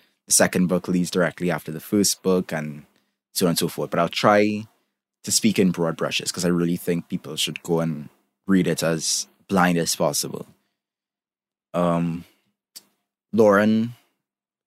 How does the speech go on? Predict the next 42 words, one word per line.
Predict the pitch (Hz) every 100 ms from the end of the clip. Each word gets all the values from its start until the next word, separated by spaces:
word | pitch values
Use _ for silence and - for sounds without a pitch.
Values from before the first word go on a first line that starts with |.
| _
of | -
course, | 131 113
eventually | 95 - 101
we | 95
will | 87
get | 82
into | 78 82
spoilers, | - 82 76 78 76
by | 82 80
the | 80
way, | 80 90
so | - 85
I'll, | 76 - -
I'll | 90
try | - 98
to | 95 101 90 90 - _ _ -
let | 80
folks | - 80 -
know | 76
when |
we | 78
get | 76
into | 65 - 60
that. | - _ _ _ _ _ _ _ _ _ _ -
But | 117
in |
the | 110
second | - 117 131 110
book, | 101 95 - -
um, | - 80 82 76 76 78 _ _ _ _ -
Lauren | 92 90 90
is | 98 90
working | 98 92 - 85 85 101 117 _ _ _ _ _ -
on | 87 82 78
a | 87 73 _ -
community, | 110 92 82 76 82 123 - _ _ _ _
um, | 85 78 78
founded | - 104 90 87 87 -
on | 92 98
her | 92 104
faith, | - 76 80 -
Earthseed, | 87 78 - 78 71 -